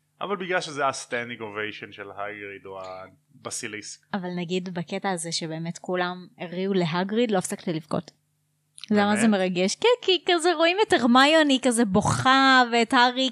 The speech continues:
Speaker 2: כזה מחייך חיוך של "אני, אני הכי גאה בעולם", וכאילו זה, זה היה
Speaker 1: נכון.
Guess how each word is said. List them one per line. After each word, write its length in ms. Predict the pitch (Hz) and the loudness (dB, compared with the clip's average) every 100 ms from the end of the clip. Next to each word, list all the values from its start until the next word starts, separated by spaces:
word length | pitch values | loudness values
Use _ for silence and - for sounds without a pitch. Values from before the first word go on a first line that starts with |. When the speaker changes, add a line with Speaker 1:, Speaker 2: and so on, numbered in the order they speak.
| 247 | 2
Speaker 2:
כזה 320 | 233 233 220 - - - | 2 4 2 -2 -12 -2
מחייך 500 | 240 - 247 233 262 | 0 4 2 4 2
חיוך 340 | - 262 269 254 | 2 2 2 2
של 360 | 285 240 226 220 - _ - | 2 2 2 -2 -12 _ -8
"אני, 540 | 220 226 220 214 180 - | -4 -4 -4 -6 -6 -4
אני 200 | 226 220 | 0 2
הכי 200 | - 269 | 4 4
גאה 240 | 214 220 214 | 4 4 4
בעולם", 720 | 208 190 208 226 214 202 196 202 | 6 6 6 4 4 2 2 -2
וכאילו 420 | 208 214 220 202 208 | -8 -6 -6 -4 -2
זה, 220 | 208 196 | -2 -2
זה 120 | 220 | -2
היה 420 | 240 262 269 254 | 0 0 0 0
Speaker 1:
נכון. 160 | 247 233 | -2 -4